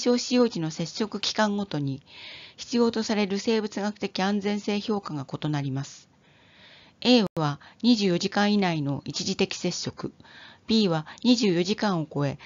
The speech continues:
三十日以内の短中期的接触、Cは三十日を超える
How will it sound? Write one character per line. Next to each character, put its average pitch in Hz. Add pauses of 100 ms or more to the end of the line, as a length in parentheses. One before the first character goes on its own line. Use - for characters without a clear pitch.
三 226
十 226
日 226
以 208
内 170
の 143
短 214
中 185
期 -
的 -
接 190
触、 - (680)
C 220
は 139 (120)
三 233
十 240
日 202
を 165
超 165
え 160
る 147